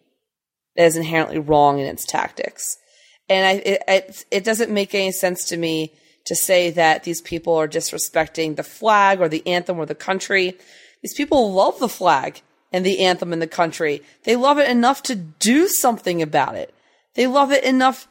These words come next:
to improve it. And, and I, I just, I don't,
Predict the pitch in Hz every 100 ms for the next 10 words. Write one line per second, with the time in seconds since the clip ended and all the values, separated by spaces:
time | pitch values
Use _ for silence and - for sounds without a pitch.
0 | _ _ - - 262 240 247 - - 277
1 | 320 349 180 139 - - - _ _ _
2 | _ - 226 233 233 233 - _ _ _
3 | _ _ _ _ _ _ _ 240 240 233
4 | - - _ _ _ - - - - 240
5 | 247 233 240 240 233 - - 233 208 247
6 | 247 240 240